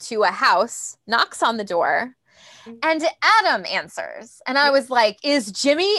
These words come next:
Speaker 1: at Adam's? Crazy."
Speaker 2: And then we find out he is.
Speaker 1: He is, because then Adam's like, "It's for you." 'Cause, like, Kyle only, he drops his bag off at the door,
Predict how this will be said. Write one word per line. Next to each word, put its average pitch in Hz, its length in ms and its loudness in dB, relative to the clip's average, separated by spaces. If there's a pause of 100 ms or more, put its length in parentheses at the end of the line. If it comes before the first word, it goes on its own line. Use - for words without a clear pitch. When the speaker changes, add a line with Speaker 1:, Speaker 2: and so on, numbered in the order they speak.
Speaker 1:
at 262 120 2 (120)
Adam's? 554 760 0 (760)
Crazy." 269 680 -2 (1400)
Speaker 2:
And 247 100 -14
then 277 100 -10
we 285 100 -10
find 285 280 -6
out 285 220 -4
he 311 120 -10
is. 233 280 -10 (680)
Speaker 1:
He 302 200 0
is, 392 500 0 (100)
because 254 320 0
then 277 320 2 (440)
Adam's 262 320 0
like, 240 160 4
"It's 226 140 -6
for 240 120 -4
you." 233 340 0
'Cause, 247 160 -4
like, 240 180 2
Kyle 277 460 2
only, 240 320 -2
he 214 220 -8 (120)
drops 220 340 0
his 277 140 -8
bag 220 300 4
off 202 240 4
at 226 100 -6
the 240 60 -4
door, 190 360 0